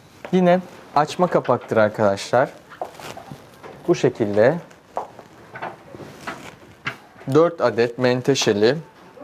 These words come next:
ve stoperli açma kapağı sahiptir yatak odamız. Ön kapaklarında kullanılan malzeme tamamı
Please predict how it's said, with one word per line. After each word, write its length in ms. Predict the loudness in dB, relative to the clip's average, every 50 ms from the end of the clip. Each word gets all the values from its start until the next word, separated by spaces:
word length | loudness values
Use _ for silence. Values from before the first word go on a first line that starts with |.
| -18 -18 -18 -18 -20 -20 -20 -20 -6 -2
ve 160 | 0 0 0
stoperli 760 | -2 -4 -2 0 0 2 2 2 0 0 2 0 0 0 -2 -4 -6 -4
açma 320 | -4 -4 -4 -4 -4 -2
kapağı 360 | 0 -2 -2 0 0 -2 -2 -2
sahiptir 500 | -2 -2 0 0 0 -2 -6 -6 -4 -4
yatak 300 | -2 -2 -4 -4 -6 -4
odamız. 400 | -4 -4 -4 -4 -4 -6 -8 -10 -18 -20 -20 -20 -20 -20 -20 -20 -20 -4 _
Ön 180 | 2 2 2 2
kapaklarında 680 | 0 -2 0 0 0 -2 0 2 2 2 4 4 2 2
kullanılan 580 | 2 2 2 4 4 4 4 4 4 4 4
malzeme 560 | 4 4 6 6 4 4 4 4 4 4 2 2
tamamı 600 | 2 2 4 6 6 4 4 4 2 0 0